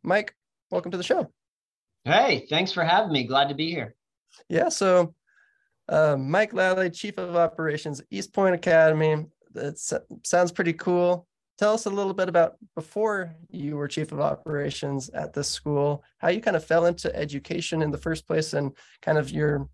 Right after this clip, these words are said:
Speaker 1: breadcrumb trail to where you are today.
Speaker 2: Yeah, I'm gonna try to keep this brief, but it's a,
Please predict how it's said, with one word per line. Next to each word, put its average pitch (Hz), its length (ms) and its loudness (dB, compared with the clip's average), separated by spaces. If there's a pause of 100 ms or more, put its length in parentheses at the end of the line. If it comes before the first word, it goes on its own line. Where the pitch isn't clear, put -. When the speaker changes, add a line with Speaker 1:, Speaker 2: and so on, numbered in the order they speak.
(240)
Speaker 1:
breadcrumb 156 560 0
trail 151 260 0
to 151 140 -10
where 143 100 -4
you 143 140 -4
are 143 120 -2
today. 151 360 -6 (200)
Speaker 2:
Yeah, 143 320 2
I'm 143 120 0
gonna 139 160 -2
try 139 160 -2
to 120 80 -8
keep - 240 -10
this 117 160 -12
brief, 127 440 0
but 107 120 -8
it's 104 220 -10
a, 110 80 -8